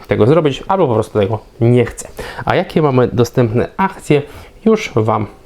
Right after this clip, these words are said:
mówię. Okej, przejdźmy teraz, jakie akcje możemy wykonać. Y, podstawową jedną z akcji jest to po prostu pobranie funduszy. Gracz, kiedy wykonuje akcję przypisaną z takimi monetami,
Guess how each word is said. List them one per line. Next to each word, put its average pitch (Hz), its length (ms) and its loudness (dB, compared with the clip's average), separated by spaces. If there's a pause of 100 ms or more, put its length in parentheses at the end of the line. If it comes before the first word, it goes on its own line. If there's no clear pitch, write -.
(120)
mówię. 104 280 0 (1300)
Okej, 156 140 -4
przejdźmy 202 340 -2
teraz, 160 280 0
jakie 127 320 0
akcje 123 240 -2
możemy 104 260 0
wykonać. - 440 -2 (300)
Y, 120 180 0 (280)
podstawową 190 500 0
jedną 131 300 2
z 113 160 -6
akcji - 380 -2
jest 120 160 0
to 117 80 0
po 117 100 -6
prostu - 240 -8
pobranie 110 460 0 (840)
funduszy. 135 440 2 (260)
Gracz, - 380 -4
kiedy 117 320 2
wykonuje 123 440 0
akcję 113 420 -2 (120)
przypisaną 120 500 -4
z - 40 -8
takimi 113 300 0
monetami, 110 480 2